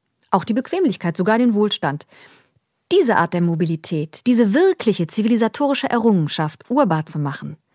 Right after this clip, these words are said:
wird der nächste wichtige sozioevolutionäre Schritt sein. Wir haben dem Säbelzahntiger die Reißzähne gezogen und unterjochen uns seinem Phantom doch weiterhin genussvoll.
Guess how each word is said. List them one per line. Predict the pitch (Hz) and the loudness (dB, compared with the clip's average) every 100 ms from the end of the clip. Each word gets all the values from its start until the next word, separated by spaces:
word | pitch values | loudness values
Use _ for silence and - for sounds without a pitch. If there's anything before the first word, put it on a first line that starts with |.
| _ _ _ | _ _ _
wird | 175 208 285 - | -2 0 0 -4
der | 202 | -2
nächste | 190 208 214 - 170 | 2 2 -2 -4 -4
wichtige | 185 - 185 180 | -4 -4 -4 -2
sozioevolutionäre | 175 175 - 170 165 170 165 - 170 175 | -4 -6 -6 -4 -4 -6 -6 -4 -4 -4
Schritt | 180 - 160 | -6 -8 -10
sein. | - 151 156 - _ _ _ _ _ _ _ _ _ | -8 -8 -8 -12 _ _ _ _ _ _ _ _ _
Wir | 208 247 | 0 2
haben | 311 | 4
dem | 220 208 | 4 4
Säbelzahntiger | 214 330 294 - 196 196 180 | 4 2 0 0 0 0 -2
die | 165 147 | -2 0
Reißzähne | 147 160 - 208 220 | 0 -2 -2 -2 -2
gezogen | 220 - 233 247 294 - _ _ _ | -2 -2 -2 -2 -4 -6 _ _ _
und | - 247 | 2 4
unterjochen | 247 214 185 220 370 233 | 4 4 4 2 2 2
uns | 180 - | 0 0
seinem | 185 165 | 0 0
Phantom | - 151 - 196 233 | -2 -4 -2 0 2
doch | 254 254 | 2 0
weiterhin | 330 381 170 160 | -2 0 0 0
genussvoll. | 147 147 143 - 135 | 0 -2 -6 -8 -8